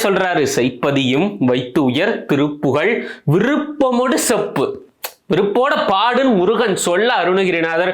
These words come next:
"முத்தை திரு பத்தி திருநகை அத்திக்குற சத்திச்சிரவண முத்திக்குரு வித்துக்குருவரன்" என மோதும் "முக்கட்பர மற்குச்சுருதியின் முற்பட்டது கற்பித்திருவர் முப்பத்து முவரகத்தமரர் மடிபேன பத்து தலை தத்தக்கணிதோடு ஒற்றைக்கிரி மத்தை புரதிர் பட்டப்பகல் வட்டத்திகிரியில் இரவாக பத்தற்கிற தத்தை கடவிய பச்சை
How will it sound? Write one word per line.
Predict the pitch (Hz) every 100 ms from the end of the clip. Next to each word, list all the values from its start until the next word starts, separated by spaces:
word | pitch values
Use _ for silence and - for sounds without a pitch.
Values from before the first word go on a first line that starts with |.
| 185 -
"முத்தை | 180 185 196 190
திரு | 170 151
பத்தி | - 208
திருநகை | 202 196 175 156 165
அத்திக்குற | 160 208 - 160 151
சத்திச்சிரவண | 170 202 - 185 160 156
முத்திக்குரு | 160 - - 185 143
வித்துக்குருவரன்" | 156 - - 190 160 156 147
என | 143 175
மோதும் | 208 202 - - -
"முக்கட்பர | 220 - 240 226 190
மற்குச்சுருதியின் | 190 190 240 233 196 185 165
முற்பட்டது | 165 233 240 196 165
கற்பித்திருவர் | 165 - 214 196 170 151
முப்பத்து | 147 147 233 233
முவரகத்தமரர் | 156 151 208 208 208 175 151 143 139
மடிபேன | 147 180 196 151 - - -
பத்து | 185 180 147
தலை | 170 220
தத்தக்கணிதோடு | 180 208 202 185 165 202 196
ஒற்றைக்கிரி | - 214 - 190
மத்தை | 226 - 214 190
புரதிர் | 180 170 160
பட்டப்பகல் | 160 240 - 175 156
வட்டத்திகிரியில் | 160 226 226 165 147 131 139
இரவாக | 165 175 139 131 - - -
பத்தற்கிற | 180 160 - 147
தத்தை | 165 170 214
கடவிய | 202 185 190 202
பச்சை | 156 165